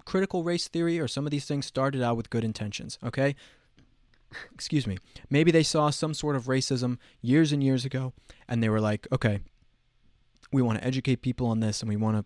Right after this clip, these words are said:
fix something," right? That's fine if that's, if that's how it was. But it's gone too far. Critical race theory is no longer even really about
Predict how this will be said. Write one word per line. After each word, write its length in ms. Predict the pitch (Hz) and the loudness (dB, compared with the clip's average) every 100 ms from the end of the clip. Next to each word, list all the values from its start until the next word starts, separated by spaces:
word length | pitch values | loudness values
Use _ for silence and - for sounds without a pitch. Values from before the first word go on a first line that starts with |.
| - | -4
fix 180 | 113 - | -4 -4
something," 360 | 131 135 - 110 | -8 -10 -12 -6
right? 260 | 123 160 - _ - _ _ _ | 0 0 0 _ -20 _ _ _
That's 180 | 151 165 | 2 2
fine 320 | - 151 147 | 4 2 2
if 80 | 95 | -2
that's, 340 | - 120 - - | 0 0 -2 -8
if 140 | 123 | -2
that's 260 | 123 117 - | 0 2 4
how 180 | 113 | 4
it 80 | 104 | 4
was. 280 | 101 - - - - - | 0 -4 -14 -20 -8 6
But 100 | 165 | 6
it's 100 | - | 8
gone 220 | 185 175 | 6 6
too 180 | - 143 | 6 4
far. 380 | - 120 - - - - | 6 2 2 -8 -20 -12
Critical 340 | - 180 180 160 | 4 4 6 8
race 300 | 165 156 - | 8 8 2
theory 320 | 131 120 117 | 4 4 4
is 140 | 113 | 4
no 100 | 135 | 4
longer 460 | 135 123 123 123 117 - - - - | 4 4 4 2 0 -6 -20 -20 -4
even 240 | 185 175 | 2 4
really 260 | 151 151 131 | 6 8 6
about 380 | 110 123 120 | 6 6 6